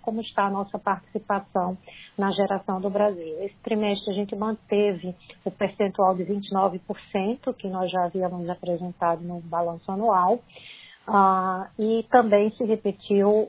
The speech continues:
o, que a energia da Eletrobras acabou sendo mais alocada, que apesar de nós termos vinte e nove por cento da capacidade, a gente representou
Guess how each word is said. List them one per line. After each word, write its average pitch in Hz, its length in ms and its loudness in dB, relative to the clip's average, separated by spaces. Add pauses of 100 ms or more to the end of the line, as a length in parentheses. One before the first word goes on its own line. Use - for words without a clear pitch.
o, 185 600 2 (280)
que 208 260 -2
a 196 100 6
energia 202 480 4
da 202 120 2
Eletrobras 190 520 0
acabou 202 300 -4
sendo 196 240 -6
mais 190 240 -4
alocada, 190 580 0
que 214 100 -8
apesar 196 400 -2
de 202 80 -8
nós 196 240 -4
termos 196 280 -4
vinte 202 200 -6
e - 60 -18
nove 190 220 -4
por - 220 -20
cento 190 180 -6
da 185 80 -6
capacidade, 190 680 -2
a 190 40 -2
gente 202 220 -10
representou 190 720 -4